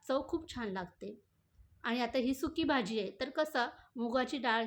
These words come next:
ही भाजीबरोबर पटकन शिजते सुद्धा. मुगाची डाळ एक मिनिटभर चांगली तेलामध्ये परतून घेतली. आता यामध्ये आपण जी शेपूची भाजी कापून ठेवली ती यामध्ये घालून घेतली. शेपूची भाजी घालून झाल्यानंतर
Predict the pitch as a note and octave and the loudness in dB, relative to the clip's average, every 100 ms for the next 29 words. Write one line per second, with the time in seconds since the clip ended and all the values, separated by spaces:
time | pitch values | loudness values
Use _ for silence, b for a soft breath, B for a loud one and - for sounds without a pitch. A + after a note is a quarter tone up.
0 | A3+ A#3 A#3+ G3 A3+ G#3+ G#3 G#3 C4+ F4 | 0 0 0 0 -2 -2 -2 -2 -4 -4
1 | E4 - E4 E4 C#4 - A#3 G#3+ F3 F3+ | -6 0 0 2 -2 -4 -6 -6 -8 -10
2 | G#3+ - - - _ _ _ _ _ _ | -12 -18 -20 -20 _ _ _ _ _ _
3 | _ - C#4 D#4+ E4+ D#4+ C#4+ C#4+ - C4 | _ -2 4 4 4 6 6 6 0 0
4 | C4+ C4+ C#4 A#3+ B3 A3+ - - B3+ A#3+ | 4 4 2 2 2 2 -6 -4 0 0
5 | C4+ B3+ A#3+ A#3+ A3+ F4 F4 C4+ D4+ D4+ | 2 0 2 -2 -4 -2 2 2 4 4
6 | C#4 - G3+ C#4 - _ _ _ _ - | 4 0 -4 -6 -10 _ _ _ _ -6
7 | D4 E4 F#4 E4+ E4+ A#3+ A#3+ - - _ | -4 0 6 10 10 12 10 8 -2 _
8 | C4 C4+ C#4 C#4 C#4+ B3 A#3 A3+ C4 A#3+ | -2 4 4 4 4 2 4 0 2 2
9 | G3+ B3 C4+ C4 E4+ D#4+ C#4 G#3 C4 - | 0 2 2 4 4 6 6 4 -4 -12
10 | - C#4 C#4 G#3 G3 D#4+ G#4 C#4+ A3+ G3+ | -6 -2 0 0 -4 -6 0 2 2 0
11 | F#3 - F#3 - _ - _ _ - - | -2 -6 -14 -16 _ -20 _ _ -12 -4
12 | E4 F4 F4 D#4 B3+ A#3+ C4 B3 A3+ B3+ | 0 2 2 4 2 2 -2 0 0 2
13 | C4+ C4+ A#3+ A#3+ C#4 - G#3 | 2 2 2 2 0 -2 -6